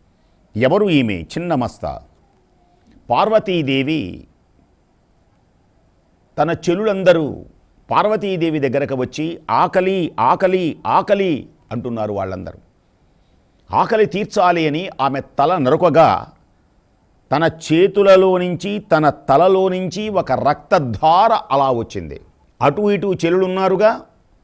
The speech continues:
ఆ చెలుల యొక్క ఆ ఢాకిని, ఒక రక్తధార, చెలులైనటువంటి ఒక ఢాకినికి నోటిలో నుంచి ఒక ధార వస్తే,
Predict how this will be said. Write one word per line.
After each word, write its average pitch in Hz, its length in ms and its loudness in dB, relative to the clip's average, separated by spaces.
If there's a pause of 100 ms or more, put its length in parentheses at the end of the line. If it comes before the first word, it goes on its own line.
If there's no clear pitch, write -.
(560)
ఆ 139 280 6 (200)
చెలుల 202 340 4
యొక్క 190 340 -2 (260)
ఆ 147 220 4
ఢాకిని, 170 1000 0 (760)
ఒక 113 160 -6
రక్తధార, 165 1120 4 (720)
చెలులైనటువంటి 202 880 0
ఒక 170 220 -2
ఢాకినికి 151 840 -4 (680)
నోటిలో 214 720 4
నుంచి 226 320 -2
ఒక 196 240 0
ధార 156 320 0
వస్తే, 170 720 -2